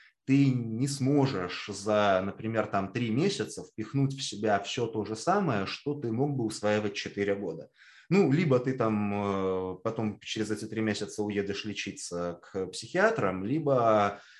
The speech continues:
наверное, просто ты часть чего-то не усвоишь. И это всё равно будут очень жаркие три месяца. Поэтому время — это определённый фактор. Э, дальше мы говорим о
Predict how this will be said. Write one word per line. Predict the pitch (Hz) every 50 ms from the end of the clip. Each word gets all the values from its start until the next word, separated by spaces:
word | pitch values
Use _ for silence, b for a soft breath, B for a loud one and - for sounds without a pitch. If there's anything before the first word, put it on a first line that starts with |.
| B B B
наверное, | 101 107 107 123 139 139 131 123 107 101 101 101
просто | - - 120 117 - - 104
ты | - 104
часть | 98 - - 110 110 - - -
чего-то | - - 95 101 113 - - 92
не | 95 98 98 98
усвоишь. | 98 98 - - - 98 87 90 80 76 - - - 107
И | 110
это | 101 101 104
всё | - - 107
равно | 107 107 110 107 98
будут | 92 95 87 92 - 98
очень | 95 - 101 92 90 87 87 - _ -
жаркие | 92 95 113 104 - - - - 98 98
три | - - 85 85
месяца. | 80 69 - - - - - - - _ B B B B B B B B B B B B B B B B _ -
Поэтому | 139 143 156 - 156 147 131
время — | 131 131 123 110 107 107 117 135 - 90 - - -
это | 135 139 139 143 131
определённый | 135 131 117 107 107 110 110 120 117 110 110 110
фактор. | - - 95 87 - - - - - _ _ _ _ _ _ _ _ _ _ _ _ - - -
Э, | 110 107 104 107
дальше | 107 135 165 196 196 - - 156
мы | 143 156
говорим | 156 147 135 139 135 135 139 139 139 139 139
о | 139 139 143 143 135 131 123 113 110 113 -